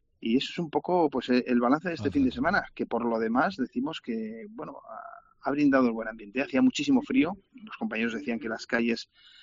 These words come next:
Speaker 1: a la una de la madrugada estaban vacías, pero bueno, todo el mundo estaba en los locales, lógicamente,
Speaker 2: Claro.
Speaker 1: y de ahí, pues, quizás esas,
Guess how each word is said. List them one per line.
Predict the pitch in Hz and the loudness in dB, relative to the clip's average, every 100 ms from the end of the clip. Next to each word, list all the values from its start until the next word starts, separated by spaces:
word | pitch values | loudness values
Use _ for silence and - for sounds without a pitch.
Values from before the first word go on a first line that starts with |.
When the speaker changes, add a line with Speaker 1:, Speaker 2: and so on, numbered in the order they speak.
| _ | _
Speaker 1:
a | - 107 | -8 0
la | 101 | 4
una | 123 117 | 4 4
de | |
la | 113 | 2
madrugada | 113 110 113 107 | 0 -2 -4 -4
estaban | - 113 107 | -2 -2 -2
vacías, | 101 - 131 170 - | -4 0 0 0 -6
pero | - 95 | -12 -12
bueno, | 110 - | -12 -8
todo | 110 | -6
el | 107 | -6
mundo | 107 | -8
estaba | 107 113 | -6 -2
en | 113 | -2
los | 113 | -4
locales, | 107 127 131 | -6 -2 -2
lógicamente, | 110 110 117 113 131 147 | -2 -8 -6 2 2 2
Speaker 2:
Claro. | 87 82 | -4 -2
Speaker 1:
y | 127 117 | 4 4
de | 113 | 4
ahí, | 117 | -2
pues, | 120 113 | -2 -6
quizás | - - 113 - | -8 -4 -4 -4
esas, | 120 123 | -4 -4